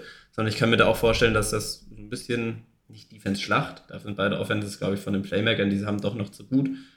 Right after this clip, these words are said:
Also unter siebenundvierzig kann ich schon sehen, das wird, kann ich, würde ich auch, glaub ich, erstmal unterschreiben, weil ich jetzt nicht sehe, dass die Dolphins oder die Ravens da so, so drüber marschieren.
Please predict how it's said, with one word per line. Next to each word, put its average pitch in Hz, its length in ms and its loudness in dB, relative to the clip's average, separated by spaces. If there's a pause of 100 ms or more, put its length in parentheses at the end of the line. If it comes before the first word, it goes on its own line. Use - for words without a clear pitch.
(160)
Also 101 240 -4
unter 123 240 4
siebenundvierzig 113 840 0
kann 117 180 -2
ich - 240 -4
schon 113 240 -2
sehen, 98 260 2
das - 160 -8
wird, - 180 -10
kann 95 100 -2
ich, - 320 -8 (220)
würde 104 240 -4
ich - 100 -14
auch, 101 180 0
glaub 101 180 0
ich, 95 100 -8
erstmal 110 280 -2
unterschreiben, 107 540 2 (460)
weil 98 100 -4
ich 101 80 -2
jetzt 104 160 -4
nicht 104 160 -2
sehe, 101 140 4
dass 98 180 0
die 98 80 -2
Dolphins 104 640 -2 (240)
oder 107 260 2
die 98 120 2
Ravens 98 400 2
da 98 100 0
so, 92 400 -6
so 95 160 -4
drüber 95 300 -4
marschieren. 87 320 -8